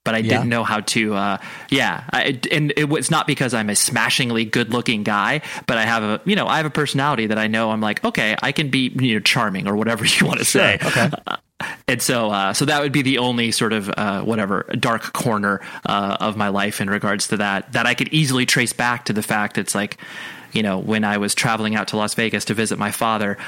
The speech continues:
Speaker 1: um, you know, he, he went through three marriages and
Speaker 2: Oh, wow.
Speaker 1: dated a ton, yeah, dated
Speaker 2: Yeah.
Speaker 1: a ton of people. And, you know, this isn't healthy for me to, like, go out on dates, multiple dates with him the same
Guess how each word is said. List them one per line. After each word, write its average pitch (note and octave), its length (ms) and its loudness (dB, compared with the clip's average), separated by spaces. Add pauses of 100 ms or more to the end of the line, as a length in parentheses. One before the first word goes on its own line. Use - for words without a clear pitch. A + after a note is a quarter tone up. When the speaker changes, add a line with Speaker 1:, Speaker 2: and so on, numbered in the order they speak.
(120)
Speaker 1:
um, G2+ 320 -2
you D3 100 2
know, C#3 100 2
he, D3 240 0
he C#3 180 0
went C3 180 -2
through A2 560 0
three C#3+ 320 0
marriages G2 600 0 (200)
and A2+ 160 0
Speaker 2:
Oh, G#2 120 0
wow. G2+ 40 0
Speaker 1:
dated C3 340 4
a A#2 60 0
ton, - 220 -2 (140)
yeah, B2+ 260 2
dated C3+ 340 2
Speaker 2:
Yeah. C3 60 2
Speaker 1:
a - 20 2
ton A#2 220 -2
of G2+ 60 -2
people. G#2+ 460 -2 (380)
And, A2+ 400 0
you D3+ 120 0
know, A#2 160 0
this E3+ 200 0
isn't E3+ 240 0
healthy B2 440 0
for A2+ 160 0
me A#2+ 260 0
to, G2+ 260 -2 (200)
like, A2+ 260 -2
go F3 160 0
out A3+ 120 2
on A2+ 260 -4
dates, D#3+ 420 0
multiple G#3+ 500 0
dates F#3 300 2
with C#3+ 180 0
him C3+ 200 0
the A#2 60 0
same G#3 280 2